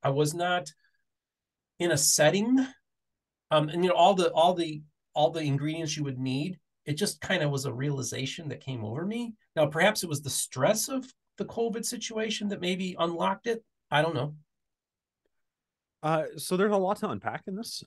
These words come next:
Speaker 2: and, uh, my, me not being you,
Speaker 1: Uh-huh.
Speaker 2: I, I, I can only, <laughs> I can only begin on small speculations
Speaker 1: Yeah.
Speaker 2: about how to interpret your individual experience.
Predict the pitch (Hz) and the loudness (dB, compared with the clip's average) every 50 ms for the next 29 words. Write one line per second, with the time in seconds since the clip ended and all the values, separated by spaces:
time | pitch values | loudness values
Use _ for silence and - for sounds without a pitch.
0 | _ - 127 117 113 113 110 110 107 110 107 - - 120 120 117 107 104 104 104 | _ -2 0 2 2 2 2 4 4 2 2 0 0 2 2 4 4 4 4 2
1 | 101 101 - 117 117 113 107 107 113 113 113 113 110 104 - - 127 123 127 131 | 2 0 -2 -4 -2 0 0 2 2 2 2 0 -2 -4 -8 -6 -4 -2 0 2
2 | 139 143 147 147 143 139 131 123 127 131 131 123 117 110 123 120 110 107 104 104 | 2 2 4 4 4 4 2 2 2 0 0 -4 -6 -4 -2 -2 -2 -2 -2 -4
3 | 104 107 110 113 117 113 107 101 101 101 98 98 101 104 107 107 110 113 110 - | -6 -4 -2 0 2 4 4 4 4 4 2 2 2 2 2 2 2 0 -2 -4
4 | - 110 110 110 110 101 98 107 - 123 107 104 95 98 104 104 98 107 104 101 | -2 0 0 0 0 0 -2 -4 -4 -4 -2 -2 0 0 0 0 0 -2 -2 -2
5 | 101 98 98 98 92 - - 156 131 113 - - 143 143 - 135 135 139 131 131 | -2 -2 -2 -4 -4 -6 -6 -6 -6 -4 -4 -4 -4 -2 0 0 2 2 2 2
6 | 127 117 101 98 98 95 110 104 107 104 101 104 110 110 - - - 123 107 98 | 2 2 0 -2 -2 -2 0 0 0 -2 -4 -6 -6 -6 -6 -4 -2 0 2 2
7 | 101 98 - - 98 92 - 98 90 92 90 90 - - 92 90 - - - 90 | 2 0 0 -2 -2 -2 -2 -2 -2 -2 -2 -2 -4 -2 0 2 2 4 4 4
8 | 87 87 85 104 98 90 92 90 87 87 92 - - 120 104 - 101 90 90 92 | 2 0 0 -2 0 0 2 2 0 -2 -2 -2 -2 -2 0 0 -2 -4 -2 0
9 | 101 135 147 127 113 104 98 95 90 - - 113 104 98 87 95 85 101 92 90 | 2 2 4 4 4 2 2 0 -2 -4 -6 -6 -6 -4 -4 -4 -4 -2 -2 -4
10 | 90 - - - 135 123 95 87 87 85 - | -4 -2 -2 -2 0 0 -2 -2 -4 -6 -10